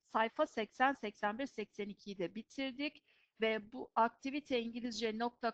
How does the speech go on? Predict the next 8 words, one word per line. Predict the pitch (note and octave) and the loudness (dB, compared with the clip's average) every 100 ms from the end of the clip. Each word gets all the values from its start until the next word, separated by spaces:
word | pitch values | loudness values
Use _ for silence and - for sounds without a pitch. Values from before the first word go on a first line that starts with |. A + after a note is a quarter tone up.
| - | 4
com | B3+ A3 | 4 6
web | G#3+ B3 | 4 2
sitesine | - - G3 - F#3+ | 0 -6 -6 -6 -8
girerek | F#3+ G#3+ F#3 C4 - _ _ - | -4 -2 2 0 -2 _ _ -10
bu | D4 | -4
sayfaların | B3+ A3 G3+ G3+ F3+ E3+ G3 D4 E4+ _ _ | 0 0 0 0 0 0 0 0 -2 _ _
aktivitelerini | - A#3+ - G#3 G#3+ G3+ F#3+ F3+ F3 E3 | 2 2 0 -10 -6 -2 0 0 -2 -6
de | G3 B3+ D#4+ | 0 2 2